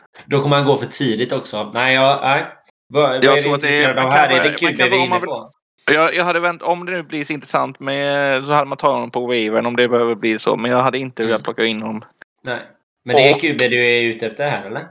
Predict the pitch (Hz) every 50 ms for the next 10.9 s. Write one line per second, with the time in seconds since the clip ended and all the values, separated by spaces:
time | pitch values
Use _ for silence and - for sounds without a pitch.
0 | _ - 175 170 170 170 170 180 170 - 202 202 202 175 165 185 147 180 - -
1 | - 185 165 147 139 - 147 147 147 151 151 151 143 165 147 131 139 147 143 151
2 | 139 139 139 135 131 131 127 131 127 127 131 135 147 147 147 143 - 156 156 147
3 | 139 131 - - 147 143 - - 151 139 139 - _ - 147 139 139 135 131 127
4 | 127 123 131 139 135 127 - 143 139 - 139 135 127 _ - - 135 131 135 -
5 | 151 147 - - - - _ _ _ - - - - - - - _ - - -
6 | 175 - - - 156 - 165 156 156 147 143 143 147 139 - - 139 - - 170
7 | 147 127 117 - - 113 - 131 131 131 131 131 127 131 127 - - - 104 -
8 | 131 143 139 - - - - - - - _ _ _ _ - 131 120 117 113 110
9 | - _ _ _ _ _ _ _ - 127 131 131 139 139 170 147 131 127 131 123
10 | 123 131 143 - - 185 - - - 139 139 139 156 143 131 113 110 107